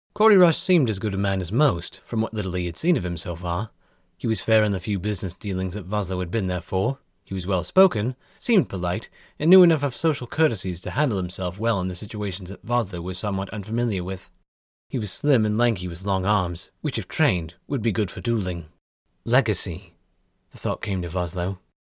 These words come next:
Maybe that was one of the things he was looking for,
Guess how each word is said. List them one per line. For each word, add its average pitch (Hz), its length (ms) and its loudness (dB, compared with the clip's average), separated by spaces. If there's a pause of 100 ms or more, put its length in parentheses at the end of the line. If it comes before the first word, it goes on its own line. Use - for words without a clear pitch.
(440)
Maybe 127 240 0
that 135 260 2
was 104 160 -6
one 104 160 -2
of 98 120 -2
the 92 80 -4
things 104 280 -2
he 104 80 -6
was 104 140 -6
looking 127 260 0
for, 82 320 -6